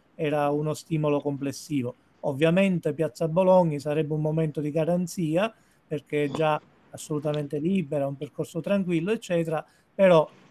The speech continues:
se dovessero venire indicazioni che ci fanno avere un'idea di dire: "Portiamo il libro dove proprio il libro non c'è stato mai",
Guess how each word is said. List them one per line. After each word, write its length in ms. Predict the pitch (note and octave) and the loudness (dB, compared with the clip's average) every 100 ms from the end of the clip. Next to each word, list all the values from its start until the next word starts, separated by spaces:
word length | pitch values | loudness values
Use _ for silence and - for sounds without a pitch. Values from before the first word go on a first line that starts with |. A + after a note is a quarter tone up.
| - | -20
se 320 | - F3 D3 | 0 2 4
dovessero 560 | D#3+ D#3 D#3+ - E3+ | 2 4 2 0 0
venire 360 | D#3+ E3 F3 D#3+ | 2 2 2 0
indicazioni 760 | D#3 D#3+ D#3 - F3+ E3+ D3+ | -2 -2 -2 -2 0 0 0
che 120 | C#3 C3+ | -4 -8
ci 160 | - | -10
fanno 340 | - D#3 D3+ D3+ | -4 -2 0 0
avere 400 | D#3 D#3+ D3 - _ _ _ | 2 2 2 -2 _ _ _
un'idea 440 | E3+ D3+ D3+ E3+ D3 | -4 0 4 4 4
di 120 | D3+ | 0
dire: 460 | D#3+ D#3 D3 D3+ G3+ F#3 E3+ _ | 2 2 2 0 -4 -8 -10 _
"Portiamo 500 | - D#3+ - G3 F3+ | 2 2 4 6 6
il 120 | E3 F3+ | 4 2
libro 360 | A3+ F3 F3 | 0 2 2
dove 300 | E3+ E3+ E3+ | 4 6 4
proprio 320 | E3 F#3+ F#3+ | 4 2 2
il 60 | E3+ | 0
libro 240 | G3+ F3 | 0 2
non 120 | E3+ E3 | 2 0
c'è 140 | F3 | -2
stato 400 | - - D#3+ F#3 | -2 0 2 2
mai", 420 | F#3+ D#3 D#3+ F3+ | 2 2 0 -4